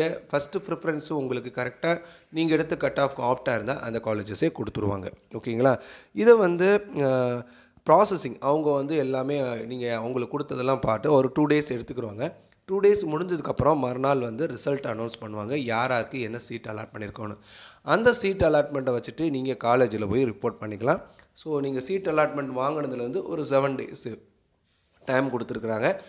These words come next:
அந்த செவன் டேஸ்க்குள்ளே போய் நீங்க ரிப்போர்ட் பண்ணியிருக்கணும். ஓகேங்களா? So, இது ரவுண்டு ஒன்.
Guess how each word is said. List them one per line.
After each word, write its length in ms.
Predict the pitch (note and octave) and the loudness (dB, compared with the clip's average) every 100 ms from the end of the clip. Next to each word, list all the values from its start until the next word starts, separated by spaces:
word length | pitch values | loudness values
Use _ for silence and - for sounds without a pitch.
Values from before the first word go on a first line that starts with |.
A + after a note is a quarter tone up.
| - _ | -20 _
அந்த 180 | E3+ F#3+ | -2 2
செவன் 280 | F3 E3+ F3+ | 4 2 2
டேஸ்க்குள்ளே 400 | E3+ - D3 C3 | 0 -2 -2 -4
போய் 220 | B2+ D#3 | -2 -4
நீங்க 220 | C#3+ B2 | -2 -4
ரிப்போர்ட் 320 | A#2 - A#2 | -4 -6 -8
பண்ணியிருக்கணும். 500 | A#2 A2+ A2 A2 G#2 - | -6 -4 -4 -6 -10 -14
ஓகேங்களா? 400 | A#2+ A2 A#2 B2+ - - _ | -10 -4 0 0 -2 -16 _
So, 160 | - F3+ | -2 2
இது 160 | E3 | 4
ரவுண்டு 360 | D#3 C3+ C3+ A#2 | 4 4 4 0
ஒன். 200 | A2+ | -2